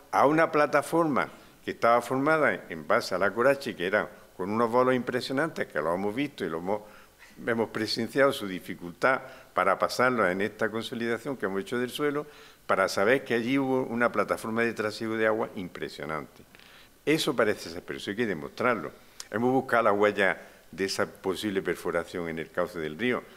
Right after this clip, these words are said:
No la hemos encontrado porque no teníamos el origen, pero si ahora se sigue bajando un poco más, es muy posible que encontremos cosas que ya hemos comprobado en otros sitios de la Alhambra,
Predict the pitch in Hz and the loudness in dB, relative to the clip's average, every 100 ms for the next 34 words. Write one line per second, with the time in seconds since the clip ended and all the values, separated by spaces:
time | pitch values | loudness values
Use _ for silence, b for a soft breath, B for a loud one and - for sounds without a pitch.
0 | B B - 95 104 110 107 113 104 117 | B B -2 2 2 2 0 -2 2 2
1 | 117 104 98 107 107 95 80 78 78 101 | 2 -2 0 0 0 0 -2 -2 -4 -4
2 | 120 107 90 78 - 101 123 123 117 - | -4 -4 -6 -6 -2 2 2 2 -4 -6
3 | 131 127 117 139 135 90 - B B - | -2 0 2 0 -2 -4 -8 B B -6
4 | 120 120 131 131 135 151 147 B B B | -4 2 4 4 4 2 -2 B B B
5 | _ 127 127 135 139 135 131 139 131 127 | _ 0 2 2 2 2 -2 0 0 0
6 | 127 127 135 131 139 120 - - 165 156 | 0 0 0 2 0 0 0 6 6 6
7 | 147 147 B B - 95 104 143 151 131 | 2 -2 B B -4 2 2 2 -2 -4
8 | 101 95 92 98 95 87 87 92 85 87 | -2 0 4 4 2 -4 -6 -6 -4 -2
9 | 85 92 127 120 127 | 2 2 2 2 -2